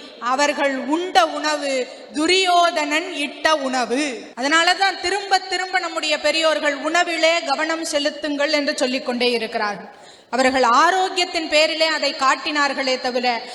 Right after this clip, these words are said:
அதில் இருந்த சூட்சுமம், நீங்கள் எப்படி உண்ணுகிறீர்களோ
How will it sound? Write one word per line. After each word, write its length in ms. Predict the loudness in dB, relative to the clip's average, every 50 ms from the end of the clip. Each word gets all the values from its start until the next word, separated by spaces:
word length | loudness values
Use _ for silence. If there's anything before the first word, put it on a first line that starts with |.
| -14 -8 0
அதில் 380 | 2 2 2 2 2 2 2
இருந்த 400 | 2 2 2 0 0 2 2 2 2
சூட்சுமம், 600 | 2 -2 -2 -2 -2 -2 0 2 0 0 -2 -4 -10 -14 -16 -6
நீங்கள் 500 | 0 2 2 2 2 2 0 0 0 0
எப்படி 600 | -2 0 2 2 2 0 0 -2 0 0 2 0
உண்ணுகிறீர்களோ 1080 | 0 0 0 0 0 0 0 0 0 0 0 0 0 0 0 2 2 4 4 2 2